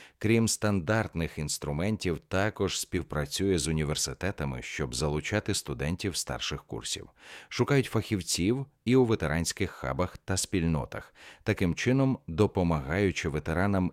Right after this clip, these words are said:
інтегруватися в сучасну виробничу сферу, розповів H R директор компанії Андрій Лавренович. За словами Бідненко з Оджерс, дефенс-тех компанії часто розвиваються швидше,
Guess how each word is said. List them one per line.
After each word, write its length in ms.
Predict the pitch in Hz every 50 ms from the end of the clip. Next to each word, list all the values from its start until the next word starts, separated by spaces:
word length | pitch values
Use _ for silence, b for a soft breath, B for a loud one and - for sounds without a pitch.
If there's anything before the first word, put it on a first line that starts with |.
| _ _ -
інтегруватися 1080 | - 123 127 117 - - 113 98 78 85 85 82 67 78 87 101 - 107 98 - - 92
в 60 | 76
сучасну 640 | - - - 82 - - 76 69 69 - - 87 80
виробничу 500 | 85 80 80 62 67 73 73 - - 71
сферу, 460 | - - - 123 127 120 117 107 - B B B B B B B
розповів 800 | B 87 98 113 104 - - 95 87 80 95 113 127 123 117 - _ -
H 440 | 85 104 110 113 107 - - - - -
R 280 | 78 85 92 92 92
директор 580 | 78 73 90 87 76 76 78 76 - - 76 65
компанії 760 | - - 78 69 67 - 76 80 85 82 80 80 80 76 - _ -
Андрій 460 | - 82 78 71 - - 78 76 73
Лавренович. 800 | 69 67 69 60 62 62 55 50 50 50 - - - - - - B B B B B B B
За 280 | B 82 87 104 101 95
словами 480 | - - 95 92 90 104 107 107 101
Бідненко 640 | 87 71 98 101 85 95 92 87 82 82 - - 71 69
з 120 | - - - -
Оджерс, 640 | 65 62 58 55 55 78 95 104 107 - - - -
дефенс-тех 720 | 76 80 87 95 - - 101 95 - - - - 98 90 -
компанії 640 | - 90 85 76 - 113 113 107 92 82 76 73
часто 440 | - - - 104 - - - - 90
розвиваються 720 | 82 78 69 78 78 73 76 78 78 76 - - 80 76
швидше, 720 | - - - - 58 64 65 - - - - 95 98